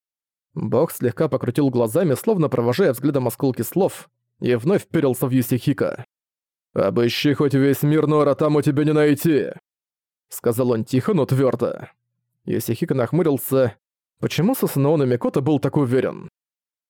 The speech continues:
"Брат, ты знаешь, куда делась моя Аратама?" спросил Цукуями Намикото. Сусанао Намикото вздохнул и чуть нагнулся, словно собирался говорить с ребёнком.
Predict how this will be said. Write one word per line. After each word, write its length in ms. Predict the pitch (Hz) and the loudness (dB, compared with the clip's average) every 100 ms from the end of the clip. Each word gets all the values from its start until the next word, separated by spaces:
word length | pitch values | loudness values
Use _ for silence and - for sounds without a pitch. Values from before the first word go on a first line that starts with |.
| - | -12
"Брат, 640 | - 117 127 139 131 - _ _ _ _ | -4 0 2 2 0 -6 _ _ _ _
ты 180 | - 117 | -4 -2
знаешь, 380 | 117 135 143 135 | 0 0 0 0
куда 220 | - 139 | 0 0
делась 300 | 131 143 139 | 2 2 2
моя 320 | 143 139 143 | 2 2 4
Аратама?" 640 | 139 139 151 165 170 90 117 _ _ _ _ _ _ | 4 2 2 2 0 -2 -8 _ _ _ _ _ _
спросил 520 | - - 113 - 165 | -12 -6 -4 0 0
Цукуями 500 | - 151 131 120 170 | 0 -2 0 2 2
Намикото. 720 | 202 127 117 135 123 107 - - _ _ _ _ | 2 0 0 0 0 -2 -4 -12 _ _ _ _
Сусанао 480 | - 117 120 123 165 | -10 -6 -2 0 2
Намикото 500 | 147 123 - 208 135 | 2 0 0 0 0
вздохнул 480 | 113 120 - 226 147 | 0 -4 0 0 2
и 60 | |
чуть 180 | - 139 | 0 -2
нагнулся, 720 | 127 135 190 143 - 135 120 _ _ _ _ | -2 2 2 0 0 0 0 _ _ _ _
словно 320 | - - 262 147 | -8 -2 0 0
собирался 480 | 139 127 185 143 | 0 0 0 0
говорить 300 | 127 139 127 | 0 0 0
с 60 | - | -2
ребёнком. 720 | 139 120 135 113 - - - | -2 0 0 0 -4 -6 -12